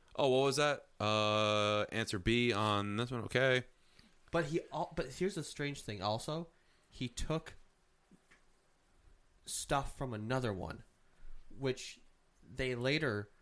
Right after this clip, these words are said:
Speaker 1: He literally just collected different kind of lore and information from everywhere and made his own?
Speaker 2: Kind of, but they're,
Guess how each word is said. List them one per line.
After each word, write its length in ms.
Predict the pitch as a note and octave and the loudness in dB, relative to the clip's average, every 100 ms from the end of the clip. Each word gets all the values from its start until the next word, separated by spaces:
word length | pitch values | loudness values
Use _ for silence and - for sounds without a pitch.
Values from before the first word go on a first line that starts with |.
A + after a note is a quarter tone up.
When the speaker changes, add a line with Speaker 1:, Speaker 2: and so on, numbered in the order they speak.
| _ _ _ _ _ _ | _ _ _ _ _ _
Speaker 1:
He 180 | - A2+ | 4 4
literally 280 | G#2+ A2+ A2+ | 8 6 6
just 180 | G#2 - | 4 2
collected 500 | A2 G#2 - G2 F#2 | 4 4 6 4 4
different 380 | G2+ - G2+ - | 2 2 0 2
kind 240 | F#2+ F#2+ | 2 2
of 140 | F#2 F2 | 2 4
lore 480 | F#2 F#2+ F#2+ F#2 | 6 6 6 6
and 160 | F#2 F#2 | 4 0
information 600 | F#2 F#2+ F#2+ F2+ F2+ F#2+ | -4 -2 0 2 0 0
from 160 | F#2 E2 | -2 0
everywhere 400 | E2+ F#2+ A2 - - _ _ _ - | 2 4 2 0 -14 _ _ _ -2
and 100 | G2 | 2
made 120 | F2+ | 4
his 120 | F2 | 4
own? 80 | F2 | 4
Speaker 2:
Kind 340 | D#3+ E3 E3 | 4 4 2
of, 360 | D#3+ D#3 D3+ - | 4 4 2 2
but 180 | C#3+ - | 0 2
they're, 320 | D3 C#3+ | 0 0